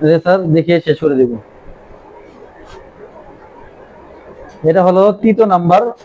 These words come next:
এটা আরেক জোড়া। এটা যেই নটটা, যে বড় নটটা, এই নটটার, আহ, পেডিগ্রি সহ আছে, কোনো প্রবলেম নাই, পেডিগ্রি দেওয়া যাবে। আর নটটার যেই দাদা,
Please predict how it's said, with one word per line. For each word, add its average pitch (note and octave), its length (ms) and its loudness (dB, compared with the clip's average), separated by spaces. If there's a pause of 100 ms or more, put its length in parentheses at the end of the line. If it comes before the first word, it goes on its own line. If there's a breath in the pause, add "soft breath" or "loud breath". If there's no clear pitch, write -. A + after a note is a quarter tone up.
(140)
এটা F3+ 320 2
আরেক F3 240 2
জোড়া। F3 320 0 (1200 loud breath)
এটা G3 380 2
যেই F#3+ 440 2 (120)
নটটা, F3+ 760 2 (1400)
যে D#3 160 4
বড় F3 260 0
নটটা, F3 560 -2 (1040 loud breath)
এই F3 80 4
নটটার, G3 460 0
আহ, F3 240 4
পেডিগ্রি G3 420 2
সহ F#3+ 160 0
আছে, F#3+ 440 0 (880)
কোনো E3 200 2
প্রবলেম F3+ 320 0
নাই, F#3 180 0
পেডিগ্রি F3+ 320 2
দেওয়া F#3 240 2
যাবে। F3 280 0 (640)
আর D3+ 580 6
নটটার F3+ 680 2
যেই F#3+ 340 0 (220)
দাদা, F3+ 520 2